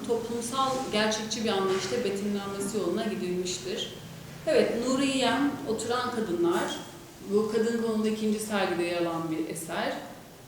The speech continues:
Ee, yine de mekanı ta-, çok fazla tanımlayamıyoruz. Diğer resimlerde olduğu gibi daha çok kadınlara ağırlık verdiğini görüyoruz. Ee, Mümtaz Yener'in Fırını, e, artık Yeniler grubuyla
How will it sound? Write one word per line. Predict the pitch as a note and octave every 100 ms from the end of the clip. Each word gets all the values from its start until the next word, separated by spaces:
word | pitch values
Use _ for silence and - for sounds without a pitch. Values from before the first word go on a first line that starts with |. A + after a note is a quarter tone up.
| -
Ee, | F#3 F3+ F3+ F3+ F#3
yine | A#3+ A#3+ G#3
de | A#3+ - - -
mekanı | G#3+ G#3+ A#3+ A#3
ta-, | A#3+ A#3+ - - - -
çok | A3+ A3+
fazla | F3+ G#3
tanımlayamıyoruz. | G#3+ G#3 G3 G3 F#3+ E3+ E3 D#3+ -
Diğer | F3+ F#3 F3 F3
resimlerde | F3 F3 E3+ E3+ E3
olduğu | E3 E3 D#3+
gibi | D#3 G#3
daha | F3+ D#3
çok | G#3+ -
kadınlara | E3+ F3 F3+ F3+
ağırlık | F3+ F3+ E3+ D#3+ D#3+ -
verdiğini | E3+ D#3 F#3+ G#3
görüyoruz. | F3+ E3 D#3 D#3+ B3 - - - - - - -
Ee, | F#3
Mümtaz | A3 B3+ C4 C4 C4
Yener'in | A#3+ A#3+ B3 B3 B3+
Fırını, | A3+ G#3 G#3+ - - - - - - - - - - - - - - - - - -
e, | F3 E3+ E3+
artık | G3+ G#3+ A3+
Yeniler | G#3 G#3 G#3 A3
grubuyla | G3 G3 F#3 A3